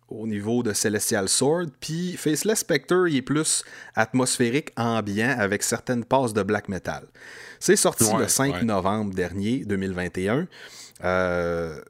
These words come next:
Speaker 1: c'est disponible gratuitement sur le Bandcamp de Ease Wounds, qui d'ailleurs a sorti l'album en cent cinquante copies vinyle noir. Et s'il y en a qui le veulent, ben il en reste,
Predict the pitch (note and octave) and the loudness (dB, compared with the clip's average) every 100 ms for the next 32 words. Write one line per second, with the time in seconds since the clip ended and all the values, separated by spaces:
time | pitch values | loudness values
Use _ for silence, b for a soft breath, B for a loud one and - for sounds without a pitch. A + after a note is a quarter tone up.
0 | - - B2+ A2+ - B2 A#2+ C3 G#2+ G#2 | -6 -2 -2 0 0 2 0 -2 0 0
1 | G#2+ A#2 - A2+ - - F#2+ F#2 F2+ F2+ | 0 -4 -2 -4 -2 -2 0 0 0 0
2 | F2 F2 E2+ F2+ G#2+ G2+ A#2 A2 F#2 - | 0 -2 0 0 0 0 0 0 -2 -2
3 | A2+ G#2+ G2 A2 E3+ G3 F#2+ - - A#3 | -4 -2 -2 0 0 -2 -4 -6 -4 -4
4 | C#3+ A#2 G#2+ A2+ A2 G2 D#2+ - _ B2+ | 2 2 4 2 2 0 -4 -12 _ 0
5 | B2+ - G2 - - A#2+ G#2+ F#2+ F2+ G#2+ | 2 2 0 0 0 0 0 0 2 2
6 | A#2+ F#2 F2+ C3+ D3+ B2 A2 A#2+ A#2 - | 2 0 0 0 0 0 0 0 -2 -2
7 | G2+ - C3 G2 G2+ G#2 A2+ A2+ G#2 F#2 | -4 -2 -6 -4 -2 0 0 -2 -4 -6
8 | F#2+ F2+ F2+ F2+ F#2+ - D#3+ - B B | -4 -2 0 0 -2 -12 -16 -20 B B
9 | B B B F#2 G#2 - - E2+ E2+ G#2 | B B B -2 -2 0 -2 -2 -4 -4
10 | F#2+ F2 A2+ D3+ F3 F#2 E2 G2+ D#3 F3 | -4 0 2 2 0 -6 -4 -2 -2 -2
11 | C3 B2+ - - | -2 -2 -4 -4